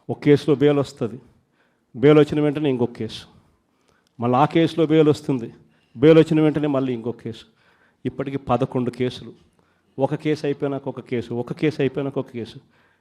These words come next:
రెండు నెలలు దాదాపుగా వంశీ ఈరోజు జైల్లోనే కనపడతా ఉన్నాడు. ఇంకొక దళితుడు, ఎక్స్ ఎంపీ నందిగాం సురేష్, పాపం నెల రోజులు, నెలన్నర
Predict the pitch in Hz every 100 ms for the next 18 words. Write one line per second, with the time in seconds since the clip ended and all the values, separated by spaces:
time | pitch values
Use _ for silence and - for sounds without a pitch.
0 | _ - 117 127 131 135 139 127 123 123
1 | 127 127 120 - _ _ _ _ 127 113
2 | 110 117 - - _ _ _ _ _ 131
3 | 120 113 123 113 117 110 104 101 101 98
4 | 107 123 - _ _ _ _ _ _ _
5 | _ _ _ _ - 139 156 147 151 165
6 | 185 139 120 - - - - _ _ _
7 | _ _ - 147 - 180 175 170 151 -
8 | - _ _ _ _ _ _ - 131 131
9 | 139 139 135 120 113 - - - _ _
10 | _ _ _ _ _ _ _ _ _ _
11 | - 143 135 135 139 156 151 175 170 170
12 | 147 143 139 156 160 156